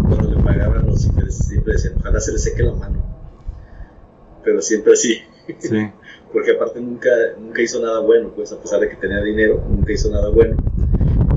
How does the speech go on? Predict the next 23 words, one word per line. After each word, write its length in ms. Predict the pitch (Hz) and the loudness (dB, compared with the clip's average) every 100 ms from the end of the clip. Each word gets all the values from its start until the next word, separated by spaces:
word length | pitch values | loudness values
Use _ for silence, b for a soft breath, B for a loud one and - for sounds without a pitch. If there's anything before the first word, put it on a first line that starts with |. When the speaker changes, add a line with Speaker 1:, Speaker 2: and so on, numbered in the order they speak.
| - - | 2 2
Speaker 1:
Y 120 | - | 2
un 140 | - | 2
día 180 | - - | 2 2
de 100 | 127 | 2
esos, 180 | - - | 0 0
pues, 180 | - - | -2 -2
se 100 | - | -6
muere, 420 | - 143 139 151 - - - - - - - - - | -6 -6 -6 -8 -10 -12 -12 -12 -12 -14 -14 -14 -12
y, 380 | - 107 - - 110 | -8 -6 -6 -10 -14
y 40 | |
supuestamente 1000 | - - 117 117 143 151 151 - - - - - - - - | -14 -14 -12 -12 -10 -8 -8 -8 -10 -8 -10 -6 -4 -4 -2
Dios 220 | - - - | -2 0 2
lo 100 | - | 2
castiga, 400 | - - 104 - | 0 0 0 2
ya 180 | 113 - | 2 2
que 120 | - | 2
Dios 160 | - - | 0 0
no, 140 | - | -2
no, 960 | - - - - - - - - - - | -2 0 -2 0 2 2 2 2 2 2
no 80 | - | 2
castiga 380 | 92 - 90 | 0 0 0
a 20 | 90 | 2
nadie. 240 | - | 2